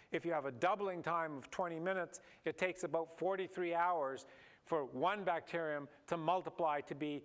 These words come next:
the mass of the Earth. So it's a relatively small number, obviously can't grow that much. If I calculate the total number of atoms in the world, it's something like ten to the fifty.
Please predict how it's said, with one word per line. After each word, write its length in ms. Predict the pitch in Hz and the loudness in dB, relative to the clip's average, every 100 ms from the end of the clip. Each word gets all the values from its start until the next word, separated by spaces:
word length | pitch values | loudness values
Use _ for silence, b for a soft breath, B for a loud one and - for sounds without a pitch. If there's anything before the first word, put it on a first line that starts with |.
| - - | -6 -2
the 80 | |
mass 380 | 151 147 143 - | 2 2 2 0
of 140 | 143 127 | -6 -2
the 140 | 151 | 0
Earth. 340 | 156 - - - - b b b b b b b | 0 -2 -16 -20 -20 b b b b b b b
So 280 | - 143 110 - - - _ _ _ - | 0 0 -2 -14 -20 -20 _ _ _ -10
it's 120 | - | -6
a 40 | 147 | 2
relatively 520 | 175 202 180 147 147 | 2 2 -2 -4 -6
small 360 | - 156 170 | -2 0 0
number, 360 | 151 127 147 160 | 0 -2 0 0
obviously 380 | 139 147 - 135 | 0 0 -6 -6
can't 260 | 139 135 | -4 -6
grow 220 | 131 127 120 | -4 -4 -2
that 200 | 113 113 | -6 -6
much. 300 | 120 - - _ _ B B B B | -8 -8 -18 _ _ B B B B
If 100 | 185 | 2
I 100 | 196 | 2
calculate 520 | 214 262 - 233 208 | 2 0 2 0 0
the 80 | 196 | -2
total 380 | - 247 254 220 | 2 2 2 0
number 300 | 226 214 190 | 0 2 0
of 120 | 160 - | -2 2
atoms 460 | 190 240 269 240 | 4 4 0 -2
in 80 | 233 | -4
the 100 | 226 | -2
world, 300 | 214 226 233 | 0 2 0
it's 100 | 190 | -2
something 240 | - 190 190 | -4 -4 -2
like 180 | 170 - | -4 -2
ten 160 | 202 | -2
to 60 | 185 | -2
the 100 | 180 | -2
fifty. 480 | - 247 - 180 | 0 -2 0 -6